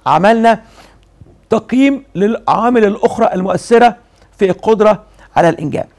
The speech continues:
زي وجود، آه، أورام ليفية مثلا في الرحم، آه، شكل الرحم،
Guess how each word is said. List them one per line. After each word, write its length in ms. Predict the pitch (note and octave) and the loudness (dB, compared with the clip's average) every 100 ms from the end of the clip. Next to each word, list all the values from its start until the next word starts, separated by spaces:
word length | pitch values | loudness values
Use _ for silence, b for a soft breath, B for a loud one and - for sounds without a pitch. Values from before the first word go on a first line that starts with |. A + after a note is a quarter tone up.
| b b _ _ _ - _ | b b _ _ _ -20 _
زي 360 | G3+ G#3+ G#3+ - - | -2 0 0 -2 -2
وجود، 540 | D3+ E3+ E3 G#3 D#3+ - | 0 0 0 -2 -4 -4
آه، 220 | D3 C#3+ D3 - - D#3 | -4 -2 -6 -8 -4 0
أورام 300 | D#3 F#3 E3+ | 0 0 -2
ليفية 300 | - F#3 E3 | -2 0 0
مثلا 260 | E3+ F3 | -2 -8
في 100 | - | -6
الرحم، 320 | D#3 E3+ G3 G3+ B B B | -4 -4 -6 -10 B B B
آه، 300 | C#3 D3 C#3 | 2 4 2
شكل 340 | - G3 F#3+ F3+ | 0 -2 0 -4
الرحم، 360 | E3 D#3 G3 | -4 -4 -6